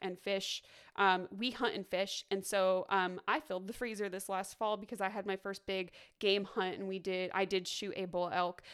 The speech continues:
and then Zach has gotten a couple of deer. Um, and then we have a bunch of trout that we fished from northern Arizona, different parts of northern Arizona. So, like, we've got, we, and we have a bunch of fish from Wisconsin too that, like, he brought back from the summer. So we have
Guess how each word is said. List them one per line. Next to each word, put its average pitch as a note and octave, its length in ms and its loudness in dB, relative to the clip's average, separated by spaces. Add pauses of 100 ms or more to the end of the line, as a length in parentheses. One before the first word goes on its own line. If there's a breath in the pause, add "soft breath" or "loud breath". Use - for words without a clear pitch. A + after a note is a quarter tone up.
(160 loud breath)
and G3 180 0
then F3+ 240 0
Zach F#3 260 4
has F#3 120 -6
gotten F#3 220 0
a F#3 60 -4
couple - 320 -4
of F3 220 -4
deer. F#3 460 0 (240 loud breath)
Um, F#3 320 2
and F#3+ 220 -2
then F3+ 220 -2
we F#3+ 120 -4
have F#3+ 240 -6
a F#3+ 60 -2
bunch G3+ 180 -4
of F#3 60 -10
trout F3+ 400 -2
that A#2 100 -4
we F3+ 80 -4
fished F3+ 440 -4
from F3+ 380 -4
northern F#3 420 2
Arizona, F3+ 500 -2
different F3 260 -8
parts F3+ 180 -6
of F#3 60 -6
northern F3 240 -2
Arizona. F3 460 -4
So, F#3 160 -4
like, F3 280 -4
we've G3 320 -6
got, E3+ 420 0 (920)
we, F#3 220 -8
and G#3 180 8
we A3 80 10
have A3 100 8
a A3+ 60 4
bunch G3+ 220 4
of - 60 -10
fish F#3+ 140 -8
from A3 120 -8
Wisconsin F3+ 720 -4
too F#3 240 0
that, F3 120 -2
like, D#3+ 180 -6
he G3 100 -8
brought F3 180 -2
back E3+ 160 -4
from F3+ 140 -10
the F#3 60 -8
summer. F3 260 -4
So G#3 160 -4
we B3+ 140 -2
have F#3 520 4